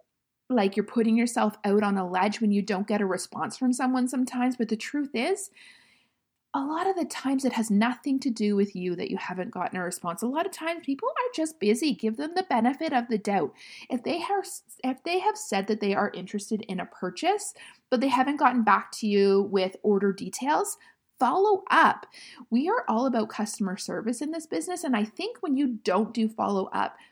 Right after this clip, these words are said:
follow-ups, you're actually doing a disservice to your customer base, to your team. I think more often than not, like, we need to be reaching out and telling all these people about all the amazing things that they can do and get and, and from our products, because that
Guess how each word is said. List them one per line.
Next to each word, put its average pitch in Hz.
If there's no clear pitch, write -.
follow-ups, 277
you're 302
actually 381
doing 262
a 247
disservice 226
to 226
your 202
customer 220
base, -
to 220
your 208
team. 302
I 247
think 269
more 311
often 381
than 190
not, 185
like, 226
we 294
need 233
to -
be 208
reaching 190
out 180
and 190
telling 214
all 190
these 196
people 196
about 180
all 180
the 190
amazing 185
things 302
that 233
they 190
can 180
do 269
and 196
get 285
and, 196
and 196
from 226
our 190
products, 247
because 247
that 339